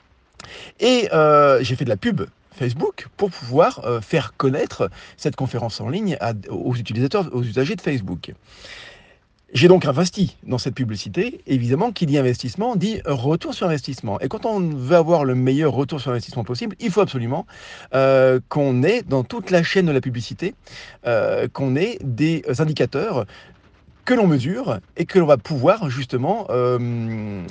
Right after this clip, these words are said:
analyser et donc améliorer, en tout cas savoir où, où améliorer son travail.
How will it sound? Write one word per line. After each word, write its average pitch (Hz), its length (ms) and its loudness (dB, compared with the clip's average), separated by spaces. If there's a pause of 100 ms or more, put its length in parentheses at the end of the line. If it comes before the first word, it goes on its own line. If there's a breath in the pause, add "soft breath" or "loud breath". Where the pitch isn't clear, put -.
(100)
analyser 151 580 2
et 143 120 0
donc 220 380 -2 (500 loud breath)
améliorer, 180 680 6
en 180 80 -2
tout 147 140 -8
cas 220 160 0
savoir 247 480 2
où, 202 200 4 (160)
où 180 240 0 (120)
améliorer 208 480 4
son 208 120 -4
travail. 117 360 0